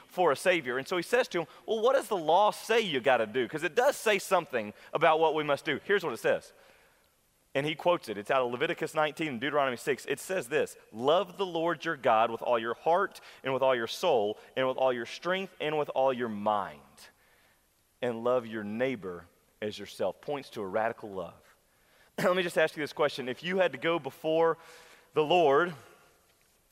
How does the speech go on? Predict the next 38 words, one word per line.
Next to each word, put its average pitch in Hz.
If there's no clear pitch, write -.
and 135
be 151
judged 170
according 190
to, 151
and, 160
and 160
by 170
the 190
way, 139
salvifically 180
judged, 131
like 139
you're 175
going 180
to 175
either 165
receive 208
or 170
be 156
denied 165
salvation 156
based 208
on 151
your 180
ability 196
to 156
love 190
God, 165
the 139
Lord 185
your 208
God, 165
with 147
all 160
your 143
heart, 220
soul, 196